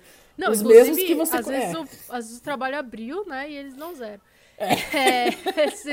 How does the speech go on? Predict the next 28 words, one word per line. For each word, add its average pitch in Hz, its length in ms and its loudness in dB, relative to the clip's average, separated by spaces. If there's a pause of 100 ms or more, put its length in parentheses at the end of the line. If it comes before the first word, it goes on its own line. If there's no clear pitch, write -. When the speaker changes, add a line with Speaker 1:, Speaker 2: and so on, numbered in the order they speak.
Speaker 2:
Aí 202 200 -2
Speaker 1:
não 226 60 -2
Speaker 2:
já 254 200 -4
Speaker 1:
leram. 262 260 -2
"Ah, 285 240 -4 (600)
esqueci 339 340 -10
de 320 100 -14
ler 320 80 -4
esse - 80 -8
trabalho, 254 340 -8
zero." 214 240 -12 (400)
Speaker 2:
Sim, - 260 -6
Speaker 1:
<laughs> - 580 -6
Mas, 262 240 -4
Speaker 2:
tem - 120 -8
isso. 302 100 -6
Speaker 1:
enfim, 240 420 -10 (960)
fica 285 320 -10
aí, 370 240 -4
né? 339 340 -6 (400)
Se - 200 -10
até 269 180 -6
os 269 80 -10
Duffer 262 260 -8
Brothers 226 520 -8
tão 226 180 -12
fazendo, 247 800 -10
tão, 214 640 -14